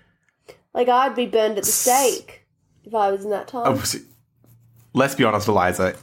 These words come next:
Speaker 2: If you were living through all the events of this podcast, you'd, you'd have been dead in, like, Clovis the First reign. <laughs> But
Speaker 1: Okay, I
Speaker 2: we would have
Speaker 1: feel
Speaker 2: both
Speaker 1: as
Speaker 2: been
Speaker 1: though
Speaker 2: dead.
Speaker 1: I would have been
Speaker 2: <laughs>
Speaker 1: really good at court life.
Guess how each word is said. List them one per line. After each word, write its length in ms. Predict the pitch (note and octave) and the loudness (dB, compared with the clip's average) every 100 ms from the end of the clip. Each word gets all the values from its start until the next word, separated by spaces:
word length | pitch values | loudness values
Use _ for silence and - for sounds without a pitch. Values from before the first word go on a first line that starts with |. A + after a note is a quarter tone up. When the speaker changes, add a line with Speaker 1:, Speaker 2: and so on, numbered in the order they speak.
| - | -2
Speaker 2:
If 240 | A2+ A2+ | -2 0
you 140 | B2 C3 | 2 2
were 80 | |
living 280 | A2+ G#2+ G2+ | 4 2 0
through 260 | G2+ G2+ F#2 | 0 0 0
all 120 | F#2 | -2
the 120 | F#2+ | -2
events 220 | F#2 F2+ | -2 -4
of 40 | - | -6
this 100 | F#2+ | -6
podcast, 420 | F#2 F#2+ F2+ - | -6 -6 -8 -4
you'd, 320 | A2 G#2+ A2+ A#2 | 0 2 2 2
you'd 180 | B2+ | 2
have 140 | A#2+ A2+ | 2 0
been 140 | F#2+ | 0
dead 300 | F#2 E2+ - - G#2 | 0 -2 -4 -10 -4
in, 140 | G2+ | -2
like, 200 | F#2 - - | -2 -4 -2
Clovis 440 | G#2 F#2 F2+ - | -2 -2 -6 -8
the 80 | G#2+ | -6
First 320 | - F#2 - | -6 -6 -8
reign. 180 | - - - - | -10 -12 -16 -20
<laughs> 160 | _ | _
But 100 | - - F#3+ A#3+ - A3 - | -2 0 0 0 -2 -2 -2
Speaker 1:
Okay, 380 | G#3+ D#4 D4 C#4+ - | 0 0 0 -2 0
I 160 | C#4 | 0
Speaker 2:
we 60 | C4+ | 2
would 140 | - - | 2 4
have 100 | - | 4
Speaker 1:
feel 80 | - | 2
Speaker 2:
both 80 | |
Speaker 1:
as 80 | - | 2
Speaker 2:
been 100 | A2 | 0
Speaker 1:
though 60 | - | 0
Speaker 2:
dead. 180 | C#4 C#4 | 0 2
Speaker 1:
I 220 | B3+ B3+ | 2 0
would 200 | B3+ C4 | -2 -4
have 200 | - G3 | -2 0
been 220 | G#3+ G3 | 2 2
Speaker 2:
<laughs> 0 | |
Speaker 1:
really 340 | C4+ D4 D#4 E4 | 2 2 2 -2
good 340 | A3+ D4 C4 | -2 -2 0
at 240 | F3+ A#3+ - | 0 -2 -4
court 360 | - B3+ G3+ | -4 -2 -2
life. 600 | G#3+ G3 D#3+ - - - | -2 -2 -2 -4 -14 -20